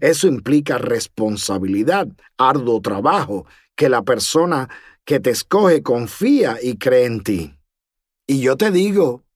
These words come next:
Dios te escogió porque confía, porque cree en ti,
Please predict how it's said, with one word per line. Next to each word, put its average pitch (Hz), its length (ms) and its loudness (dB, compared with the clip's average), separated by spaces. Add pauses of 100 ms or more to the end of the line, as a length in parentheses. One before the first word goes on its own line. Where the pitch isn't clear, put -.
(100)
Dios 127 460 0
te 175 120 0
escogió 214 640 0
porque 151 360 2
confía, 131 760 -2
porque 147 340 0
cree 156 220 -2
en 160 120 -2
ti, 131 300 -2